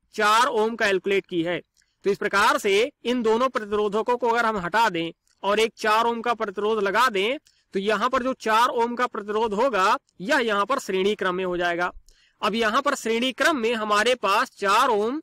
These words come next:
और चार ओम के दो प्रतिरोध हो गए, तो यहाँ पर इनका तुल्य प्रतिरोध क्या होगा? तो यहाँ पर देखिए, जो तुल्य प्रतिरोध R की वैल्यू होगी, इसकी वैल्यू हो जाएगी आर वन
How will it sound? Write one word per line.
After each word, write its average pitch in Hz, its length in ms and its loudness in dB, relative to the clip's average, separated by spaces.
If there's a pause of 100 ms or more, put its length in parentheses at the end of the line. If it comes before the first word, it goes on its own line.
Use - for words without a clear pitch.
(100)
और 214 160 0
चार 233 320 2
ओम 233 200 -2
के 285 140 -4
दो 233 220 2
प्रतिरोध 208 500 -2
हो 175 140 -2
गए, 170 220 -2 (560)
तो 220 60 -2
यहाँ 240 360 2
पर 294 200 2
इनका 247 320 -2
तुल्य 285 300 0
प्रतिरोध 214 460 -2
क्या 220 160 0
होगा? 202 320 0 (500)
तो 220 40 -2
यहाँ 269 240 2
पर 226 120 0
देखिए, 190 240 0
जो 220 160 0
तुल्य 269 280 0
प्रतिरोध 226 420 0
R 226 320 2
की 240 120 -8
वैल्यू 220 260 0
होगी, 220 440 -2 (180)
इसकी 214 280 0
वैल्यू 247 240 0
हो 202 80 4
जाएगी 202 320 0
आर 185 320 0
वन 302 280 -2